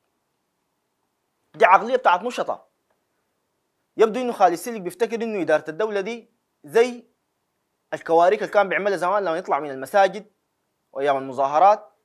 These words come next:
وزيادة سعر الجازولين وزيادة سعر الرغيف وزيادة سعر السكر اللي كان بيعارض بها الحكومة. يبدو إنه خالد سلك جاء لهذا المنصب بنفس العقلية.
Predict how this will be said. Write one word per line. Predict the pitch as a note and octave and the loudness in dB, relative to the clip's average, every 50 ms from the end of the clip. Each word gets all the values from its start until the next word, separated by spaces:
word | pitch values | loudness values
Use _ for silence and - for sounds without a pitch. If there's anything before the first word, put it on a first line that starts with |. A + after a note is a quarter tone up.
| _ _ | _ _
وزيادة | - C3 D3 C#3 B2 D#3 F3 F#3+ F#3+ F3 | -8 -6 -6 -4 2 4 6 6 6 4
سعر | D#3 - D#3 C#3+ | -2 -6 -6 -6
الجازولين | C#3 C3 A#2 C#3 C3+ C3+ B2 C3 D3+ F#3 G#3 G#3+ G#3+ G#3+ _ _ _ | -6 -6 -4 -2 -2 -2 -4 -6 -8 -8 -8 -8 -10 -14 _ _ _
وزيادة | - C#3+ D3 C#3 D#3+ F3+ C#4+ - F3 | -12 -10 -6 0 2 2 2 2 0
سعر | - E3 D#3 C#3+ C#3 C#3 | -4 -4 -4 -2 -2 -2
الرغيف | B2 C#3 C3+ D3 F#3+ A3 A3 - _ _ _ _ _ | -4 -4 -4 -4 -4 -6 -6 -10 _ _ _ _ _
وزيادة | - C#3 C#3+ C3+ D3 E3+ F#3 F#3 F3+ | -10 -10 -8 -2 0 2 2 2 2
سعر | D#3+ - D#3 C3+ C3+ | -2 -4 -6 -6 -6
السكر | C3+ - - G#3 G#3 - A3+ A3 - _ _ _ _ _ - | -6 -10 -14 -10 -8 -8 -8 -8 -10 _ _ _ _ _ -20
اللي | A2 - | -12 -2
كان | - F#3+ F#3+ F#3 | 0 2 2 4
بيعارض | D#3+ - B2+ C#3 C3+ C3 C#3 | 2 2 4 2 0 -2 -2
بها | F3+ F#3 | -2 -2
الحكومة. | D3+ - B2 - - C#3+ A#2+ F#2+ E2 _ _ _ _ _ _ _ _ _ _ _ _ _ _ _ _ _ _ _ _ _ _ _ _ _ _ _ _ _ _ _ _ _ _ _ _ _ _ _ _ - | -2 -2 -8 -12 -12 -14 -14 -16 -20 _ _ _ _ _ _ _ _ _ _ _ _ _ _ _ _ _ _ _ _ _ _ _ _ _ _ _ _ _ _ _ _ _ _ _ _ _ _ _ _ 2
يبدو | F#3 A#3 A3 F#3 A#3+ B3 | 2 2 2 0 -2 -4
إنه | B3+ B3 B3 B3+ C4 B3+ - _ _ | -2 -2 -4 -4 -6 -8 -14 _ _
خالد | - - C#3+ D3 | -2 -2 -2 -2
سلك | D#3 D3+ - B3 B3 G#3 C#3+ | -2 -6 -8 -6 -6 -6 -6
جاء | A#2 B2+ F3+ G3+ A3+ A3+ G#3 - _ - | 0 4 4 4 4 4 -2 -14 _ -10
لهذا | C#3+ D#3 F3+ G#3 G#3+ G#3+ | -6 0 2 2 2 2
المنصب | G3+ A3+ B3 B3 - C4+ | -2 -2 -4 -6 -8 -10
بنفس | A#3 B3 A3+ C#4+ E4+ - - - | -10 -8 -8 -8 -8 -8 -8 -6
العقلية. | G4 D#3+ D3 C#3 B2+ B2+ B2 G2+ E2+ - | -4 -2 -2 -2 -2 -4 -10 -14 -16 -18